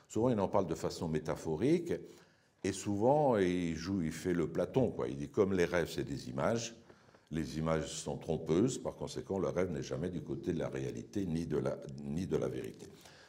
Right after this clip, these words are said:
Mais je préfère une autre, euh, un autre extrait de Platon qui me semble plus, euh, important, qui est au livre neuf de la République. Là, c'est quand même assez sidérant. Voici ce que dit le philosophe. «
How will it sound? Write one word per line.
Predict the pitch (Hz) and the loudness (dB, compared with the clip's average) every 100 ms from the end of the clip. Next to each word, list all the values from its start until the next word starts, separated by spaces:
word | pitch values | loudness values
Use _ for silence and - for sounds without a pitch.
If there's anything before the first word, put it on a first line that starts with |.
| - | 0
Mais | 156 139 | 2 0
je | 120 120 | -4 -2
préfère | 131 135 185 131 | -2 -2 0 0
une | 110 | 2
autre, | 131 139 - - | 4 4 4 0
euh, | 71 - 78 - - - - - 85 | -2 -4 -12 -12 -12 -14 -14 -8 -6
un | |
autre | 87 - | -4 -4
extrait | 87 - - - 113 | -6 -6 -10 0 2
de | 78 | 2
Platon | 71 85 76 - 127 | -2 0 0 0 -2
qui | - 80 | -2 -6
me | |
semble | - 92 87 | -4 -4 -4
plus, | - 95 78 | -2 -2 0
euh, | 76 - - - - - - - | 0 -2 -10 -16 -20 -20 -14 -4
important, | 90 90 76 - 113 - - - - - - | 0 2 2 4 2 0 -10 -12 -10 -10 0
qui | 104 | 4
est | 101 92 | 4 2
au | |
livre | 87 104 90 85 | 2 2 2 2
neuf | 87 107 87 | 2 0 2
de | 80 | 2
la | 71 | 2
République. | 73 76 65 64 65 - | 0 -4 -8 -8 -8 -4
Là, | 71 92 | 0 0
c'est | - - | 0 -4
quand | 71 | -4
même | 82 67 | -4 -4
assez | - 85 | -4 -6
sidérant. | - - 69 60 57 - - - - | -6 -6 -6 -6 -10 -18 -20 -12 -4
Voici | 95 - | -2 -2
ce | - | -6
que | - 85 80 | -2 0 0
dit | 67 95 | -2 -2
le | 82 | -2
philosophe. « | - 65 57 53 - | -2 -6 -6 -8 -12